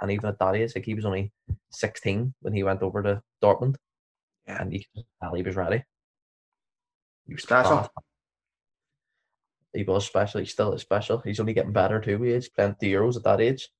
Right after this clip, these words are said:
Speaker 1: in a team like that.
Speaker 2: Yeah.
Speaker 1: Frightening. Frightening.
Speaker 2: He's got the size for it as well.
Speaker 1: Oh, I, I, we actually, actually seen him yesterday at the training ground. And I was like, "Jesus, I didn't even notice you."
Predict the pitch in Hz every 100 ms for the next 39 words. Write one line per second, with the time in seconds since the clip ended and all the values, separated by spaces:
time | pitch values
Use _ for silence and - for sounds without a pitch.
0 | - 113 107 113 113 107 113 - - _
1 | _ _ _ 185 104 95 135 - _ _
2 | _ _ _ _ - 113 110 131 _ _
3 | _ _ _ _ _ - - 135 143 135
4 | 120 123 - 131 127 117 117 139 - _
5 | _ _ _ _ _ - 127 135 143 151
6 | 160 160 151 131 135 135 120 107 104 107
7 | 120 123 - 110 120 147 160 156 _ _
8 | _ _ _ _ _ - 107 101 101 -
9 | - 117 - 151 160 151 107 - - 131
10 | 139 127 110 104 127 175